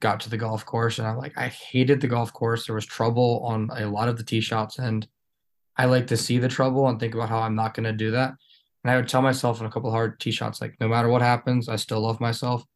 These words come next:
And it freed me up to actually just, like, go up, hit the shot, and I actually played good in the tournament.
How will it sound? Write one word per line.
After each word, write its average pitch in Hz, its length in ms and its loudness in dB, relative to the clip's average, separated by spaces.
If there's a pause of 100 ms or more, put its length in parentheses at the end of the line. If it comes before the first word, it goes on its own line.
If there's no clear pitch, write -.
(340)
And 117 100 0
it 110 140 0
freed 135 320 4
me 127 160 6
up 123 180 2
to 113 100 -2
actually 113 580 0
just, 110 240 -6
like, 110 180 -8 (680)
go 131 200 6
up, 123 140 2
hit 120 160 0
the 117 80 -4
shot, 117 300 2
and 117 80 -4
I 123 40 -2
actually 120 340 -4
played 110 220 0
good 117 100 2
in 113 60 0
the 110 80 -2
tournament. 113 460 -4